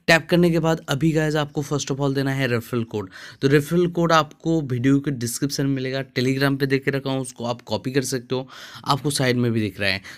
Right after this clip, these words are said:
तो उस कोड को आपको यहाँ पे इनपुट करके just ईमेल एड्रेस देना है, उसके बाद पासवर्ड सेट करके साइन अप ऑप्शन पे क्लिक कर देना है। जैसे आप क्लिक करोगे, अभी आपको सिंपली यहाँ पे अलाउ कर देना है।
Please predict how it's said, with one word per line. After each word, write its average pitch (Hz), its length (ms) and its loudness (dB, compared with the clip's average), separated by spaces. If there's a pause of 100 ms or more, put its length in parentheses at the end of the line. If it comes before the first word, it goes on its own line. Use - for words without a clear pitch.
(100)
तो 147 60 -2
उस 143 100 -2
कोड 160 240 4
को 170 80 2
आपको 156 260 2
यहाँ 151 140 0
पे 147 100 0
इनपुट 143 320 0
करके 143 280 -2
just 143 360 -2
ईमेल 135 340 2
एड्रेस 127 320 0
देना 139 200 0
है, 151 100 -2
उसके 120 200 -4
बाद 120 260 -2
पासवर्ड 120 360 0
सेट 123 220 -2
करके 131 300 -6
साइन 117 260 -2
अप 107 100 -4
ऑप्शन 107 300 -8
पे 170 160 -6 (340)
क्लिक 135 220 2
कर 113 100 0
देना 107 160 -4
है। 104 80 -4
जैसे 139 200 -2
आप 143 60 -8
क्लिक 160 240 -2
करोगे, 151 220 -2
अभी 147 200 -2
आपको 139 280 -4
सिंपली 135 280 -4
यहाँ 135 120 -6
पे 135 80 0
अलाउ 117 280 0
कर 131 160 -6
देना 127 200 -4
है। 151 100 -6